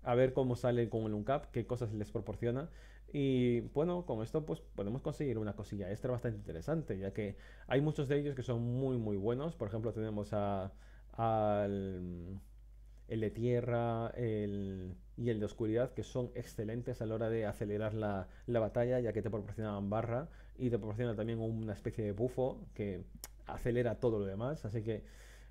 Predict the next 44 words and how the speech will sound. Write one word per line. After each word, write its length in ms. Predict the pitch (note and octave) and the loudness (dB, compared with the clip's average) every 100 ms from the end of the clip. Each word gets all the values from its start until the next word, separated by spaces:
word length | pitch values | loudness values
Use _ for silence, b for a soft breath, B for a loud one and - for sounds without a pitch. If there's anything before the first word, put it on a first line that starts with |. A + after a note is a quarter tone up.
| - | -4
eh, 160 | D3 D3 | 0 2
me 140 | D#3 | 2
parece 240 | D3 F3+ | 2 2
muy, 360 | E3 C#3+ E3 F3 | 2 2 4 4
muy 200 | D3+ B2+ | 4 4
bueno. 280 | A#2 C#3+ B2+ | 4 2 0
Son, 260 | C#3 C3+ - | -2 -4 -6
son, 240 | A#2+ D3+ D#3+ - | -2 -2 -2 -4
son 580 | C3 B2+ C3+ C#3 B2 A2+ | -4 0 0 0 0 -2
summon 420 | G#2 D#3+ C3+ A2 - | -2 0 0 0 -4
excelentes 640 | B2 - G#2+ G#2+ A#2+ D#3+ | -8 -4 -2 -2 -2 -2
para 180 | - A2 | -2 -2
tenerlas 300 | A2 A2+ G#2 | 0 -2 -2
como 220 | - G#2+ | -2 -4
summon 300 | G2+ A#2+ A2+ | -2 -2 -2
secundarias, 960 | G#2 G#2 G2+ G#2 A#2 B2 B2 A#2+ A#2+ - B B B - | -4 -6 -4 0 4 6 6 4 2 -4 B B B -6
eh, 420 | B2+ A#2+ A2+ A2 G#2 | 2 2 4 0 0
con 220 | A#2+ A#2 | 2 2
activación. 680 | G#2 - G2+ F#2 A#2+ C3 D3+ | 0 0 -2 0 2 2 0
O 60 | - | -6
sea, 200 | - G2 - - - - - | -4 -4 -6 -8 -16 -14 -6
eh, 280 | A#2+ A2+ G#2 - - - | -2 -2 -4 -10 -14 -8
proporcionan 540 | A2+ G#2+ D#3 D#3 B2+ | -6 -2 0 0 4
bufo 300 | F3 F3+ G2+ | 4 4 -2
como 180 | G#2+ G#2 | -2 -4
su 240 | - A2 | -2 6
aura 340 | C3 C#3 D3 G#3+ B B B | 6 6 2 -2 B B B
y 100 | C3 | 2
al 60 | |
mismo 160 | B2+ C#3 | 4 2
tiempo 320 | D#3+ D3 D3+ | 0 0 -2
tienen 300 | C3 C3+ C#3 | -2 -2 0
una 140 | D3 C3+ | 0 0
activación 400 | A#2+ A#2 D3 C3+ | 0 0 0 -2
bastante 300 | G2+ B2+ B2 | -2 -2 -2
interesante. 560 | G#2+ G2+ C#3+ A#2 F2 - | -4 0 0 -2 -6 -6
Pues 160 | A2 | -4
vamos 240 | C3+ D#3+ D3+ | -2 0 0
a 60 | |
ver 160 | C3+ C#3+ | 0 0
cómo 240 | C#3 C3+ | 0 2
me 140 | B2+ A2 | 2 0
evoluciona 580 | - A2+ G#2+ G#2+ F#2+ D#2 | 0 -2 -2 -2 -6 -6
esto. 300 | - F#2 | -8 -10